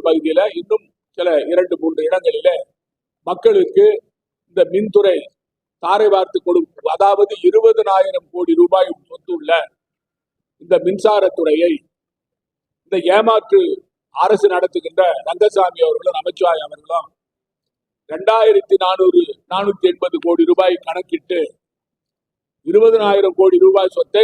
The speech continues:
ரெண்டாயிரத்தி நானூத்தி எண்பது கோடி ரூபாய் என்று கணக்கிட்டு ஐந்நூறு கோடி ரூபாய்க்கு அதானியிடம் தாரை வார்த்து கொடுத்திருக்கிறார். அது மட்டுமல்ல, இதற்கு, இதற்கு இவர்கள், இவர்கள் அந்த அதானிக்கு சலுகை செய்வதற்காக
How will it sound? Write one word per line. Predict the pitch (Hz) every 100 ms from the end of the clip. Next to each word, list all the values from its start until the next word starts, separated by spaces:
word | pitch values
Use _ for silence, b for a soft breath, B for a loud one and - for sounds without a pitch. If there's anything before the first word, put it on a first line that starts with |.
| 196
ரெண்டாயிரத்தி | 185 208 202 - 185
நானூத்தி | 180 185 - 175
எண்பது | 175 170 165
கோடி | 170 180
ரூபாய் | 185
என்று | 180 175 165
கணக்கிட்டு | 170 170 - 180 156 - _ _ _ _ _ _ _ _ 160
ஐந்நூறு | 233 247 240 214 -
கோடி | 190 180
ரூபாய்க்கு | - 403 359 - 453 - - _ _ - 185
அதானியிடம் | 226 214 190 196 190
தாரை | 180 185 165
வார்த்து | 156 -
கொடுத்திருக்கிறார். | 160 - 156 - 131 - _ _ _ _ _ _ _ _ _ _ _ _ _ _ _ -
அது | 185 220
மட்டுமல்ல, | 226 240 233 214 143 170
இதற்கு, | 202 - 202 208 - - _ 302
இதற்கு | 202 - 214 240 247 - - _ _ _ _ _ 196
இவர்கள், | 220 202 170 175
இவர்கள் | 202 202 226 208
அந்த | 175 175 180
அதானிக்கு | 202 214 - - -
சலுகை | - 403 427 285
செய்வதற்காக | 175 175 160 - - 147